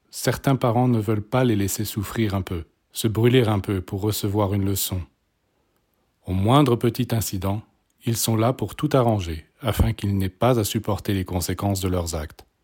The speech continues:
Eh bien non, ce n'est pas cela l'amour. Et ce n'est pas ainsi qu'agit le Seigneur ni la nature. Pour les parents, aimer leurs enfants ne doit pas signifier leur épargner tout de suite toutes les difficultés.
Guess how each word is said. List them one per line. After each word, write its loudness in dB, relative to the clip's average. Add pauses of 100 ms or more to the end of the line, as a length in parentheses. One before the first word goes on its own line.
(760)
Eh -2
bien 0
non, 0 (400)
ce -2
n'est 0
pas 2
cela 0
l'amour. -4 (1040)
Et -4
ce 0
n'est 4
pas 4
ainsi 0
qu'agit 2
le 0
Seigneur 0
ni -2
la 0
nature. -4 (1300)
Pour 2
les 0
parents, -2 (440)
aimer 6
leurs 2
enfants 0
ne 2
doit -4
pas 0
signifier 0
leur 0
épargner 0
tout -4
de -6
suite -4
toutes -6
les 2
difficultés. -4